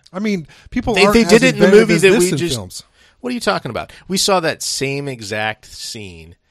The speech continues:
Speaker 2: in the movie we reviewed last week in Aliens, where Newt sticks her
Speaker 1: Oh.
Speaker 2: hands up through the grate and then Ripley runs up and grabs him. I mean, uh, okay, you know, fil-, f-, uh,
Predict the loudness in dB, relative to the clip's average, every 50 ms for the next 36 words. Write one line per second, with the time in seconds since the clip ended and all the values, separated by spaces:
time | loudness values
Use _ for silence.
0 | _ _ _ -20 -20 -18 -16 -14 -12 -12 -12 -12 -12 -12 -12 -12 -14 -14 -14 -14
1 | -14 -14 -14 -14 -12 -12 -12 -14 -14 -14 -16 -18 -18 -18 -20 -20 -20 -20 -20 -20
2 | -20 -20 -20 -20 -20 -20 -18 -18 -16 -16 -16 -16 -14 -16 -14 -14 -10 -8 -6 -4
3 | -4 -4 -6 -8 -12 -14 -14 -14 -14 -14 -14 -16 _ -16 -18 -16 -16 -16 -16 -14
4 | -14 -14 -14 -16 -18 -20 -20 -20 -20 -18 -16 -16 -18 -18 -20 -20 _ -16 -16 -14
5 | _ -14 -16 -16 -14 -14 -16 -16 -16 -16 -16 -16 -18 -18 -16 -14 -14 -12 -12 -14
6 | -16 -18 -20 -20 -20 _ _ -20 -20 -18 -18 -18 -18 -18 -20 -18 -18 -16 -16 -16
7 | -16 -14 -12 -14 -14 -14 -16 -18 -18 -18 -20 _ _ _ _ -20 -20 -20 -20 -20
8 | -20 -20 _ -20 -18 -16 -16 -16 -16 _ _ -18 -16 -14 -14